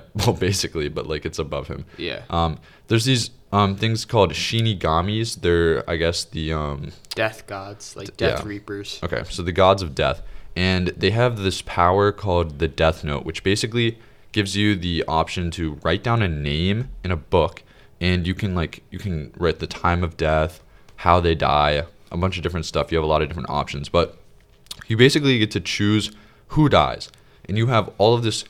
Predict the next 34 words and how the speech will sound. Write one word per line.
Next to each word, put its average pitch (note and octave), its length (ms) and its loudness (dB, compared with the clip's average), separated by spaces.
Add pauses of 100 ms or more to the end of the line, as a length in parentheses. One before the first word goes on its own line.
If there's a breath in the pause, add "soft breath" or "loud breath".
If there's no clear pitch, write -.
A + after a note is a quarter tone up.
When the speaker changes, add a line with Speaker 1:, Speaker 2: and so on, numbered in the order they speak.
(200)
Speaker 1:
like, G2 120 -2
this C3 180 -4
is G#2+ 140 -4
an F#2+ 120 -2
insane G2+ 380 -2
amount F#2+ 180 0
of D#2+ 60 -4
power, D2+ 340 -4 (280 soft breath)
especially D3 320 0
for A2 260 2
just, - 240 -6
like, E2+ 120 -2
a D#2 60 2
high E2+ 160 0
school D#2+ 260 -2
student D2 320 -6
to D#2 80 -4
have. C2 280 -4
So G2+ 320 2 (680)
the A2 80 2
Death B2 200 2
Note F3 140 0
comes B2 220 -4
down F#2+ 180 0
from G#2+ 140 -8
the G2 80 -4
sky, B1+ 320 -8 (500 soft breath)
Light G#2+ 160 4
Yagami F#2+ 380 2
gets - 240 -6
it, - 120 -6
and F2+ 280 0 (640)
the A2 100 0
story, C#3 580 4